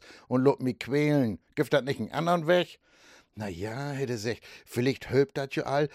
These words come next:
wenn ich min Eten umstellen do. Von nu an schall ich bloß noch so wat tu mi nehmen, wat garantiert glutenfrei is. Glutenfrei.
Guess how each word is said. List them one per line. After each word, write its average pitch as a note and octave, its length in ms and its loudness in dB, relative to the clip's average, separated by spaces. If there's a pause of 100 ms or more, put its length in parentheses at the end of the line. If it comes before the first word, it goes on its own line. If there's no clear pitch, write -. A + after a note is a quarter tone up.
(200)
wenn C3+ 200 4
ich C#3 140 0
min C#3 300 0
Eten D3 340 0
umstellen F2+ 800 -6
do. A#1+ 260 -10 (400)
Von C3+ 280 2
nu G3+ 180 2
an D3+ 180 -4
schall C#3 240 0
ich A#2+ 140 -2
bloß F3+ 300 2
noch C3 140 -4
so F#3 280 2
wat G#2 180 0
tu G#2+ 140 -4
mi F#2+ 160 -4
nehmen, B2 320 -2 (260)
wat B2+ 240 -2
garantiert D3 720 -2 (100)
glutenfrei D#3 760 0
is. - 280 -12 (200)
Glutenfrei. D#3+ 1200 0